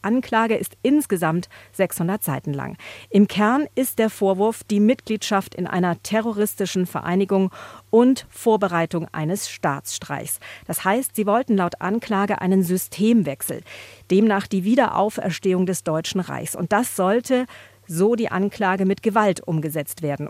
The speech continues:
Unter anderem hatten sie demnach einen Sturm auf den Bundestag und eine Entführung des Bundespräsidenten geplant.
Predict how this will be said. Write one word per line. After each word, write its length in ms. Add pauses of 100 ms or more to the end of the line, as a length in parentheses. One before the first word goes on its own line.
Unter 340
anderem 360
hatten 180
sie 140
demnach 560
einen 180
Sturm 320
auf 100
den 200
Bundestag 640
und 320
eine 240
Entführung 440
des 140
Bundespräsidenten 1000
geplant. 520